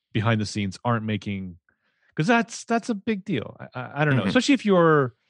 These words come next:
Speaker 1: you're catering to the worst elements,
Speaker 2: Mm-hmm.
Speaker 1: which I am still fucking shocked that they had the whatever to, like, let Cara Dune go. Good for you, Disney. Finally.
Speaker 2: I'm not that shocked just because she is kind of a terrible actress and her character sucked anyway.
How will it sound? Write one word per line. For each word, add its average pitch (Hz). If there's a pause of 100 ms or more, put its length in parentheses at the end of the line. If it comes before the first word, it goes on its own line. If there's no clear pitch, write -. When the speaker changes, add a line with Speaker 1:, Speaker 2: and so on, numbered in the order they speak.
(680)
Speaker 1:
you're 127
catering 175
to 156
the 135
worst 110
elements, 131
Speaker 2:
Mm-hmm. 131
Speaker 1:
which 170
I 247
am 226
still 226
fucking 185
shocked - (420)
that 156
they 175
had 165
the 160
whatever 143
to, 123
like, 110
let 120
Cara 127
Dune 113
go. 92 (600)
Good 247
for 269
you, 127
Disney. 101
Finally. 180
Speaker 2:
I'm 190
not 117
that 85
shocked 85
just 104
because 104
she -
is 92
kind 90
of 87
a 85
terrible 85
actress 85
and 87
her 82
character 85
sucked 87
anyway. 87